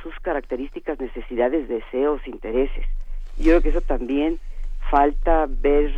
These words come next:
eh, más, con más precisión en nuestras bibliotecas, este tipo de colecciones que atraigan, que respondan a las necesidades.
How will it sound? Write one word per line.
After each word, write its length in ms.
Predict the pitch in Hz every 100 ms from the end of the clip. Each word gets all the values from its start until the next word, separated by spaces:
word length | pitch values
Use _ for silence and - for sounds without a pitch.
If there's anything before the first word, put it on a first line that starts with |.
| 147
eh, 280 | 135 123 117
más, 460 | 123 127 131 139 - - - -
con 160 | - 139
más 140 | 156
precisión 460 | 170 196 180 - 165
en 100 | 160
nuestras 340 | 165 165 185
bibliotecas, 680 | 165 175 170 170 170 - 170 185 - - - - - - -
este 320 | 170 165 -
tipo 300 | 180 180 -
de 120 | 175 160
colecciones 800 | 160 151 156 - 185 165 160 156
que 100 | -
atraigan, 640 | 135 - 151 151 151 156
que 140 | 143 131
respondan 600 | 139 - - 143 139 135
a 80 | 135
las 180 | 135
necesidades. 760 | 147 135 147 - 170 202 107 76